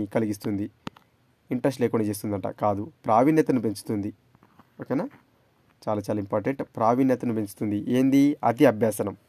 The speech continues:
ఎక్కువ చదవడం అనేది ప్రావీణ్యతను పెంచుతుందన్నమాట ఆ సబ్జెక్ట్లో. ఆప్షన్ ఏ రైట్ ఆన్సర్. నెక్స్ట్ వన్, ఈ స్మృతి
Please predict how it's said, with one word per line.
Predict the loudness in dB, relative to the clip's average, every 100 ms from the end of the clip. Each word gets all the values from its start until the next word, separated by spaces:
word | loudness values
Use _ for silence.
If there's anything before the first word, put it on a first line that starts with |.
| _ _ _ _ -8 -4
ఎక్కువ | 2 2
చదవడం | 4 4 2 0
అనేది | 0 -2 -4 _ 2
ప్రావీణ్యతను | 6 6 6 4 2 -2
పెంచుతుందన్నమాట | -2 -4 -4 -4 -4 -8 -12 -14 _ -6
ఆ | -2
సబ్జెక్ట్లో. | -2 -2 -4 -4 -10 _ -14 -14 -20 _ -6 -2
ఆప్షన్ | 0 0 -2 0
ఏ | 0 0 -6 -6 -2
రైట్ | 0 0
ఆన్సర్. | -2 -2 -4 -6 _ _ -20 -20 -20 -20 -20 _ -20 -20 _ _ _ _ _ -18 -16 -18 _ _ -8 -6
నెక్స్ట్ | -2 -2
వన్, | -2 -6 _ _ -20 -10 -8 -8 _ 0 0
ఈ | 0
స్మృతి | 0 2 2